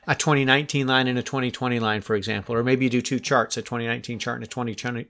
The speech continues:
twenty twenty chart, put 'em side by side and see the trend that way. But it's not difficult once you've got the data to use two Excel tools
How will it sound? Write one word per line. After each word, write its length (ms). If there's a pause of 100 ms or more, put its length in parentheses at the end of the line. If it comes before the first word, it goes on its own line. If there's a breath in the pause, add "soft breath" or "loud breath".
(100)
twenty 380
twenty 420
chart, 400 (340 loud breath)
put 120
'em 80
side 200
by 80
side 220
and 120
see 120
the 80
trend 260
that 140
way. 220 (480 loud breath)
But 100
it's 220
not 560
difficult 640 (500 soft breath)
once 300
you've 80
got 180
the 80
data 400 (520 soft breath)
to 100
use 300
two 140
Excel 260
tools 520